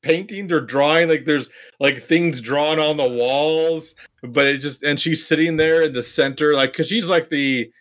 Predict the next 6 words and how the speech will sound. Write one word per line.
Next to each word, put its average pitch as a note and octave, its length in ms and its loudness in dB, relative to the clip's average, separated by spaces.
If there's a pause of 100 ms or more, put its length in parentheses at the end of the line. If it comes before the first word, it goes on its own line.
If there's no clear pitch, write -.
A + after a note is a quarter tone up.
(1120)
like, C#3 180 0 (420)
the, B2+ 680 2 (100)
the A#2+ 400 -2
old C3+ 360 0
May C3 240 2
Queen, D#3+ 600 -4